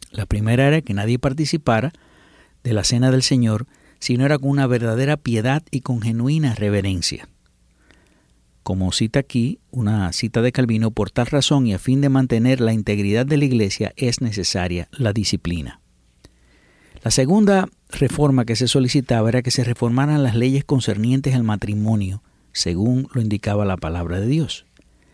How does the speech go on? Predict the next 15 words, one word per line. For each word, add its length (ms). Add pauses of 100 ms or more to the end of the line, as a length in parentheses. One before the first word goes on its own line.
(280)
La 100
tercera 400
reforma 460
era 100
que 140
los 140
niños 260
fuesen 340
catequizados 720
por 180
sus 200
padres, 500
y 80
la 140
cuarta, 480